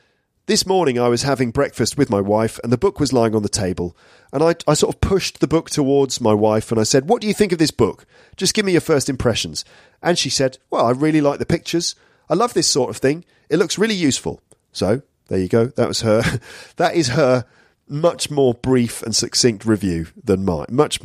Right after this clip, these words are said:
briefer than mine. So basically, we agreed that it was a really cool book.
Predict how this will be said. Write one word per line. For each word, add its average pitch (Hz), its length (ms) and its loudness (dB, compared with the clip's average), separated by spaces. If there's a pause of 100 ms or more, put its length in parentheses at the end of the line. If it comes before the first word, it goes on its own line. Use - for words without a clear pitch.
(120)
briefer 110 340 2
than 95 180 0
mine. 73 320 -6 (300)
So 214 180 2
basically, 160 360 0
we 117 160 4
agreed 110 360 0
that 110 120 -4
it 98 80 -6
was 107 100 -2
a 104 60 0
really 95 200 0
cool 90 300 -4
book. - 380 -8